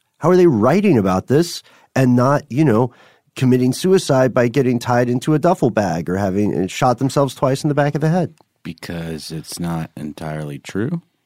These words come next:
Speaker 1: I'm, I'm asking, like, it seems like if there were an organization this powerful, this story would never have gotten out, right?
Speaker 2: It certainly does seem like that,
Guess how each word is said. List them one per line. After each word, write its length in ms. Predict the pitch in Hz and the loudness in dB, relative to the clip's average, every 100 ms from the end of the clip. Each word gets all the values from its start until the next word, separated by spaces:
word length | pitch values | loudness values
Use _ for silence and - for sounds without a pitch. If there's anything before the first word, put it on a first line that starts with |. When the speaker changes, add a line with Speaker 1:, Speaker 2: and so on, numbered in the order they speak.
| _ _ - - - - | _ _ -20 -20 -18 -4
Speaker 1:
I'm, 180 | 139 104 | -2 0
I'm 360 | 123 123 110 | -2 -2 -4
asking, 480 | 101 127 131 127 113 | 0 0 0 -2 -2
like, 280 | 92 117 95 107 110 | -2 -6 -6 -10 -12
it 240 | - 120 123 | -4 -4 -2
seems 420 | - 185 202 160 | -4 -2 -2 0
like 200 | 120 110 | 0 0
if 120 | 110 | -2
there 120 | 123 | 0
were 160 | 110 110 | 2 2
an 80 | 104 | 2
organization 1000 | 120 135 131 120 107 104 104 101 85 80 | 2 2 0 -2 0 -2 -2 -4 -4 -4
this 200 | 110 - | -4 -4
powerful, 760 | - 104 98 85 - 71 67 _ _ _ _ - | -2 0 2 0 -6 -10 -10 _ _ _ _ -16
this 280 | 85 98 - | -4 -4 -4
story 360 | - 113 98 | -2 0 0
would 160 | 82 85 | 0 0
never 260 | 104 85 | -2 0
have 120 | 82 64 | -4 -4
gotten 300 | 82 - 117 | -6 -2 -2
out, 240 | 131 - _ - | -2 -6 _ -8
right? 240 | 90 139 _ _ _ _ - | -6 -6 _ _ _ _ -16
Speaker 2:
It 120 | - | -14
certainly 440 | - 123 107 90 | -6 -2 -2 -2
does 240 | 80 78 73 | -4 -6 -8
seem 220 | 87 73 | -10 -10
like 180 | 69 - | -12 -16
that, 260 | 50 50 | -18 -20